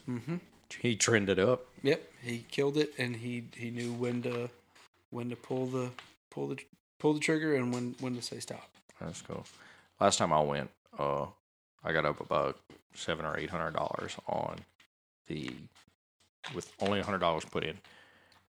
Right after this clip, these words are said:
Speaker 2: The, uh, how do I describe this? It's craps,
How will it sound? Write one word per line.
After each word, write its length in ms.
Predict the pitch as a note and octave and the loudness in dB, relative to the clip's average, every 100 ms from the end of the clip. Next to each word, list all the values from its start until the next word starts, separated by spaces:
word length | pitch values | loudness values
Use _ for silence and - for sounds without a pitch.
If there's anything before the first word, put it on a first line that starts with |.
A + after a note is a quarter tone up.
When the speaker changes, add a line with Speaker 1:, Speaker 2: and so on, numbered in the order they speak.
| _ | _
Speaker 2:
The, 180 | F2+ D#2+ - | -6 -6 -6
uh, 340 | A#1 G1+ G1+ - - _ _ _ _ _ _ _ _ _ - - - - - | -6 -6 -8 -12 -18 _ _ _ _ _ _ _ _ _ -20 -20 -20 -20 -16
how 80 | A2+ | -6
do 100 | E2+ | -4
I 20 | D2+ | -4
describe 340 | - - - | -6 -6 -8
this? 140 | - - | -8 -6
It's 140 | D#2+ | -6
craps, 580 | - - F#2 - - | 0 4 4 2 -4